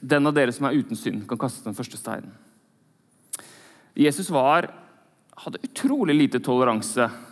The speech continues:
for hykleri. Jeg vet ikke om vi får opp teksten, om det skjedde noe feil, Trond, men det står i Matteus tjuefem. Neste. «Ved dere skriftlærere og fariseere, dere hyklere. Dere gjør beger og fat utvendig, rene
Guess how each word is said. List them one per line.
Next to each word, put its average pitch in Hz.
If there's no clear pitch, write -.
for 120
hykleri. 113
Jeg 143
vet 139
ikke 156
om 170
vi -
får 131
opp 123
teksten, 131
om 139
det 147
skjedde 123
noe 131
feil, 104
Trond, 147
men 143
det 147
står 139
i -
Matteus 139
tjuefem. 139
Neste. 127
«Ved 170
dere 165
skriftlærere 135
og 135
fariseere, 139
dere 143
hyklere. 180
Dere 160
gjør 160
beger 127
og 160
fat 147
utvendig, 117
rene 139